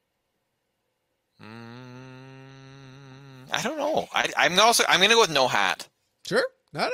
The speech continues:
Speaker 2: I got you. But I, I'm just throwing these out. Just asking.
Speaker 1: I don't know. I feel it's kinda, like, disrespectful to wear a hat when you sing the national anthem. So I'm thinking he's going no hat.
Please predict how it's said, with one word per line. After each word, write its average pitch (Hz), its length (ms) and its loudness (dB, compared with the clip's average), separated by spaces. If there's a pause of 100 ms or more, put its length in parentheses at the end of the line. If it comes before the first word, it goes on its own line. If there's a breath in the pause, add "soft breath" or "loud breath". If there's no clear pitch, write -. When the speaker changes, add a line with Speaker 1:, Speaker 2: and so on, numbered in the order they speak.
(160)
Speaker 2:
I 180 80 -6
got 190 220 -6
you. 107 80 -18 (180)
But 160 100 -2
I, 180 60 2
I'm 165 120 -6
just 139 140 -6
throwing 147 180 -6
these 254 120 -8
out. 277 160 -4 (160)
Just 165 160 -10
asking. 214 280 -8 (240)
Speaker 1:
I 156 80 4
don't 151 80 2
know. 117 80 2
I 117 120 2
feel 214 200 -2
it's 233 120 -6
kinda, 156 300 0
like, 131 200 0
disrespectful 104 640 -6
to 101 80 -10
wear 92 180 -4
a 85 40 -2
hat 82 260 -2
when 87 120 -18
you 85 60 -18
sing 90 180 -14
the 85 80 -14
national 82 340 -12
anthem. 85 320 -20
So 82 140 -10
I'm 95 100 -10
thinking 120 240 -12
he's 104 100 -12
going 90 240 -12
no 82 120 -14
hat. 82 300 -12